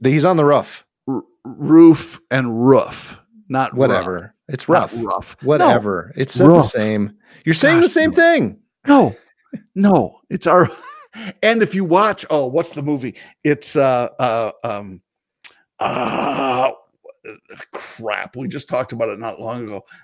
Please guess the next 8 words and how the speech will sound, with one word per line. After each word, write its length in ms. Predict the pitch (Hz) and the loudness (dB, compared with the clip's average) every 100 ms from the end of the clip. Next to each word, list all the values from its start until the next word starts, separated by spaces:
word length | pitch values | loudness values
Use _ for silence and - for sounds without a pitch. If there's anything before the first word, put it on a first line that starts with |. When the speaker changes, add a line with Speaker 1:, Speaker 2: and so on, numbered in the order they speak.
| _ | _
Speaker 2:
The, 340 | 135 131 123 117 | -8 -6 -4 -4
uh, 220 | 104 110 _ - | -4 -6 _ -12
uh, 80 | 107 | -10
bombing 680 | - 120 123 127 120 117 | -6 -4 -4 -8 -10 -12
of 420 | 80 113 113 107 120 | -8 -6 -6 -12 -12
the 140 | 113 | -12
Boston 400 | 98 117 117 110 | -8 -8 -8 -10
Marathon. 600 | 107 107 120 131 120 123 | -8 -8 -8 -6 -6 -8